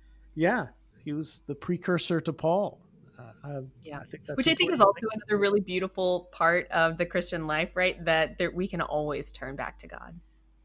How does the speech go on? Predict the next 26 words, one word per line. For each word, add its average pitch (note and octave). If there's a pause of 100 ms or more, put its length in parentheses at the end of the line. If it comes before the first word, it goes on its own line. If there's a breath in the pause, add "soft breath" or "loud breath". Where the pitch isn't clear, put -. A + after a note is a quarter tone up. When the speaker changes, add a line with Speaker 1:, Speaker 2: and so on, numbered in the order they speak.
(100)
Speaker 1:
Yeah. A#2
Speaker 2:
It -
doesn't F3
have E3
to -
be D3 (320)
in D#3+
this D#3
one D3
moment. C#3
That's D3+
not D#3
when D3+
our D3
decisions D3
are C#3+
made, C3+
but D#3
it's F3 (520 soft breath)
always F3
available. E3+ (100)
It's E3
always D#3
an D#3+
opportunity D3
to, -